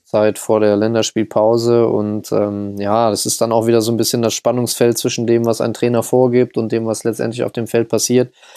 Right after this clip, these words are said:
Ähm, Bosch hat ja auch in der Pressekonferenz nach dem Spiel, glaub ich, gesagt, dass er die Spieler nicht gefragt habe, schlecht zu verteidigen. Also das ist vielleicht auch etwas, was man wieder auf Gladbach anwenden kann. Von daher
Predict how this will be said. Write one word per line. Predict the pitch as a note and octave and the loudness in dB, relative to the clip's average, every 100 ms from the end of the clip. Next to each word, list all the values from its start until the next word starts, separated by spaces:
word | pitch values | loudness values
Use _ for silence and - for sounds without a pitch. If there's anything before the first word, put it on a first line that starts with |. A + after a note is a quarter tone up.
| - - - | -20 -14 -2
Ähm, | A#2 A2 A2 A2 G#2+ | 2 4 4 2 0
Bosch | G#2 A2+ | 0 0
hat | A#2 | 2
ja | A2+ | 2
auch | A2 | 2
in | A2+ | 2
der | G#2+ G#2+ G#2 - | 4 4 0 -2
Pressekonferenz | A#2 - A#2 G#2+ A2+ A2 - | -2 -2 -2 -2 -2 -4 -2
nach | G#2+ | -4
dem | - G#2 | -4 -6
Spiel, | - A2+ | -2 -2
glaub | G#2 A2 | 2 0
ich, | G#2+ - | 0 -4
gesagt, | G2+ G#2+ A2 - | 0 2 2 0
dass | A#2+ | 0
er | A2 | 0
die | A2 | 0
Spieler | - - A#2 A2 | -2 0 2 4
nicht | B2 - | 2 0
gefragt | - - - A#2 C3 - | -2 -2 0 2 0 -2
habe, | A#2 B2+ C3 | 0 2 2
schlecht | B2 C3 C3 - | 0 0 0 -2
zu | B2 | -4
verteidigen. | A#2+ - A#2+ B2 C3 B2+ B2+ | -4 -2 0 2 0 0 -6
Also | - G#2 G#2 | -6 -6 -6
das | G#2 G2+ | -6 -8
ist | - - - | -8 -10 -12
vielleicht | - A2 G#2+ - | -8 -4 -4 -6
auch | G#2 - | -8 -6
etwas, | - - A#2 - | -8 -6 -4 -2
was | C3 - | -4 -4
man | A#2 A2 - - - - | -8 -8 -14 -18 -14 -2
wieder | A#2+ A#2 | 2 4
auf | A2 - | 2 2
Gladbach | B2 B2 A#2+ - | 0 2 -2 -2
anwenden | A#2+ A#2+ A#2+ A#2 A2+ | -2 0 -2 -2 -4
kann. | A#2 A#2 A#2+ | -2 -2 -2
Von | - A2 | -2 0
daher | A2+ A#2 A2 | 2 2 0